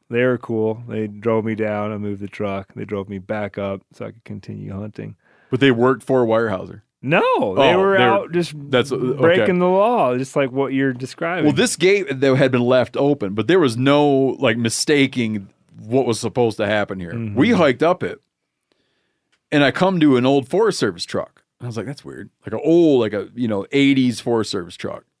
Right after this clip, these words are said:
Speaker 2: And I thought, like, I don't know, maybe they have, maybe Weyerhaeuser, I don't know, maybe they bought Bolt Forest Service trucks and their guys use them. I don't know.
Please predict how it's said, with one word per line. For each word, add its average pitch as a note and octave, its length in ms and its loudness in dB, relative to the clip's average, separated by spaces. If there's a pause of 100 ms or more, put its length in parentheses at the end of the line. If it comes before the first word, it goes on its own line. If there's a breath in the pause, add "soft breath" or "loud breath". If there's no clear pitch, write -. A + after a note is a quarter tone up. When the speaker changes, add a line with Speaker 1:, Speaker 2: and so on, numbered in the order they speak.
(100)
Speaker 2:
And C#3 120 4
I D3 60 4
thought, D3 280 2
like, B2 200 0 (180)
I C#3+ 80 -4
don't A#2+ 80 -2
know, A2 100 -2
maybe A2 220 -2
they A2+ 160 0
have, G#2 560 -4 (520)
maybe G#2+ 140 -2
Weyerhaeuser, G2+ 560 -2
I F#2 80 -4
don't F#2+ 100 -6
know, F2 60 -8
maybe F#2+ 180 -8
they F#2+ 120 -6
bought F2+ 720 -6
Bolt F#2 260 -10
Forest F2+ 320 -10
Service F#2 220 -8
trucks F#2+ 340 -8
and F#2 80 -12
their F#2 80 -8
guys F#2 340 -8
use G2 140 -8
them. F2+ 120 -8
I E2+ 40 -10
don't E2+ 100 -12
know. C2 160 -20